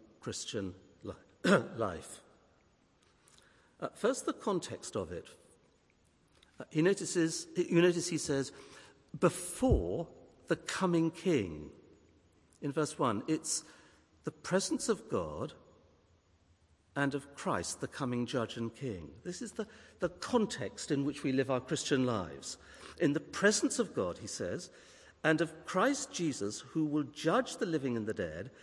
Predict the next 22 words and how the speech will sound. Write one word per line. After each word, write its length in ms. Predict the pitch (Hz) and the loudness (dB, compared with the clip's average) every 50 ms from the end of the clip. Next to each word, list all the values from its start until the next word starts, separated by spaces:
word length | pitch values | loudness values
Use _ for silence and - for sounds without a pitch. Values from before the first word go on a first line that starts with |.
| - - - - - - | -20 -20 -20 -12 -4 -2
and 160 | 160 175 170 | 0 2 2
in 180 | 190 190 170 131 | 2 2 2 0
view 480 | 104 101 101 120 147 175 226 254 285 | -2 -4 -6 -2 0 2 4 4 2
of 120 | 277 269 - | 2 0 -2
his 180 | 233 220 214 | -4 -2 -2
appearing 680 | 208 - - - 160 123 98 90 87 85 95 127 139 - - - - - _ _ _ _ _ _ _ _ _ - | -4 -6 -4 -2 0 0 2 0 -2 -4 -4 -4 -6 -8 -12 -20 -20 -20 _ _ _ _ _ _ _ _ _ -2
and 220 | 156 165 170 160 | 0 0 0 0
his 200 | - 202 190 - | -2 -2 -4 -4
kingdom, 500 | - - - 226 202 151 113 82 - - - - - - - _ _ _ _ _ _ _ _ _ _ _ _ _ _ _ _ _ _ _ _ _ _ _ _ _ _ _ _ _ _ _ _ _ - | -4 -6 -2 0 0 0 0 -2 -8 -12 -16 -20 -20 -20 -20 _ _ _ _ _ _ _ _ _ _ _ _ _ _ _ _ _ _ _ _ _ _ _ _ _ _ _ _ _ _ _ _ _ -4
I 100 | - 127 | -4 -4
give 240 | 120 - 156 139 117 | -2 0 0 -2 0
you 80 | 123 110 | -2 -4
this 200 | 92 101 - - | -6 -6 -8 -8
charge." 340 | - 131 87 69 - - - | -10 -10 -12 -14 -14 -6 0
That's 200 | - 208 247 208 | 0 0 0 0
the 140 | - - 196 | -2 -4 -4
context 920 | - - - 247 233 202 - - - - 85 - - - - - - - - _ - - - - - _ _ _ _ _ _ - | -4 -4 -2 0 2 2 0 -2 -4 -8 -10 -10 -8 -6 -6 -6 -6 -10 -16 _ -20 -20 -20 -20 -20 _ _ _ _ _ _ -4
in 160 | 131 127 123 | -2 -2 0
which 180 | 120 123 120 - | 0 -2 -2 -2
he 100 | - 120 | -4 -2
gives 300 | 120 139 131 - - - | 2 2 0 0 0 -8
it. 240 | 95 82 - - | -10 -10 -12 -14